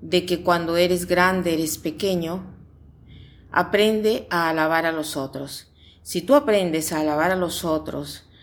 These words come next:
a alabar el triunfo de los otros, a subrayar el valor del otro,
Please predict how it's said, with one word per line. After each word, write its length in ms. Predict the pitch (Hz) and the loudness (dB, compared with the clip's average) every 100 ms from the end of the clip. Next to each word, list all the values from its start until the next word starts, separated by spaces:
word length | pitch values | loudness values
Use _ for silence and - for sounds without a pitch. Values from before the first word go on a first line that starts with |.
| - - | -14 0
a 160 | 156 | 2
alabar 360 | 160 160 170 185 | 2 2 2 0
el 220 | 190 185 | -2 -2
triunfo 440 | 180 196 190 185 160 | 0 0 -2 -4 -2
de 120 | 151 | -2
los 260 | 151 151 | -4 -4
otros, 540 | 175 165 - 147 147 - - - - | -4 -4 -6 -10 -10 -18 -20 -12 -4
a 120 | 165 | -2
subrayar 640 | - 175 175 170 180 196 | -2 -4 -2 2 2 2
el 100 | 185 | 0
valor 380 | 165 156 165 175 | 0 0 2 0
del 180 | 165 156 | -2 0
otro, 600 | 156 151 156 196 226 | 0 0 -4 -8 -10